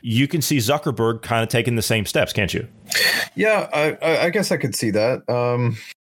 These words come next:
Speaker 2: honestly, I, I, I'm not even sure that, um, Gates doesn't think they're gonna find some miracle drug that's gonna keep him alive for the rest, you know, for the rest of eternity.
Speaker 1: Well,
Speaker 2: but, you know.
Speaker 1: it, it gets a little crazy when you start looking at some of the ideologies that they get into,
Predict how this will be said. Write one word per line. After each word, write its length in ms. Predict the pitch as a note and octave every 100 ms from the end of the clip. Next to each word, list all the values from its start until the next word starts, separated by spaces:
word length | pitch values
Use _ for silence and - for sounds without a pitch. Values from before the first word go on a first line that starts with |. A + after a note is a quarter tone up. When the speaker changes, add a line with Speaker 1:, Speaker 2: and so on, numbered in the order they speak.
| _ -
Speaker 2:
honestly, 540 | A2+ C#3 - A2 A2
I, 220 | G#2+ G2+ -
I, 380 | G2 - - -
I'm 160 | G2 A#2+
not 160 | G2 F#2+
even 180 | F#2
sure 340 | F#2 G#2+ G2 G2
that, 340 | F#2+ F#2 -
um, 460 | G#2 G2+ G2 F#2 F#2 _ -
Gates 220 | G#2 G2+
doesn't 240 | A2 F#2+ F#2
think 200 | G#2 G2
they're 120 | G#2
gonna 260 | G2+ G2 F#2+
find 380 | - G#2+ G2+ G2
some 300 | - G2 G2
miracle 760 | G2+ G#2 G2+ G#2+ G2+ G2 F#2+ F2 _ -
drug 340 | G#2 G#2 G2+
that's 160 | F#2+ -
gonna 240 | G#2 G2
keep 180 | - G2+
him 140 | G2
alive 280 | F#2+ G#2+ G2+
for 60 | F#2
the 100 | F#2
rest, 300 | F#2 - -
you 100 | -
know, 260 | G2+ F#2 F#2+ _
for 60 | -
the 100 | F#2+
rest 240 | - -
of 80 | G2
eternity. 280 | F#2 G2+ G2
Speaker 1:
Well, 240 | D#3+ -
Speaker 2:
but, 140 | - F#2+ -
you 100 | A#2
know. 160 | G#2+ G#2
Speaker 1:
it, 100 | - -
it 240 | C#3 D#3+
gets 200 | F3 -
a 60 | D#3+
little 180 | D3
crazy 460 | A#2 - C3 A#2+ G#2
when 200 | G2 G#2
you 40 |
start 320 | G2 C3 A2 B2
looking 320 | A2+ A#2 G#2+
at 80 | F#2+
some 220 | A2+ G#2+
of 40 |
the 120 | G2
ideologies 640 | G2 G2 F#2+ F#2 F#2+ F#2+ F#2
that 140 | D#2+
they 200 | - G3
get 160 | G2+ A2
into, 360 | G#2+ G2+ A#2